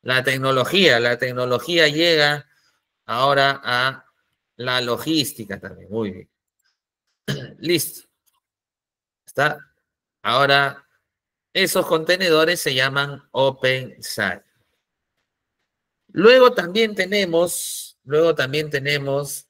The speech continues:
eh, otro tipo de contenedor que se llama flat rack.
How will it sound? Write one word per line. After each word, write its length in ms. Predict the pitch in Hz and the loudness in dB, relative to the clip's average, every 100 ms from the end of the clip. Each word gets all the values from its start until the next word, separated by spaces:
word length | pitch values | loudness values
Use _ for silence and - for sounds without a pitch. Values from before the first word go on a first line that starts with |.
| _ | _
eh, 320 | 120 123 113 | -6 -6 -4
otro 340 | 139 156 143 135 | 2 2 2 -4
tipo 320 | 156 151 143 | -4 0 2
de 160 | 143 147 | 2 0
contenedor 680 | 160 165 175 170 147 151 147 | -2 0 0 2 0 0 -2
que 120 | 135 | -4
se 160 | 117 | -2
llama 500 | 113 131 135 139 135 - | 0 0 0 -2 -2 -8
flat 360 | 131 139 139 - 110 | -2 0 0 -6 -10
rack. 580 | 110 196 175 - - | 0 2 2 -8 -20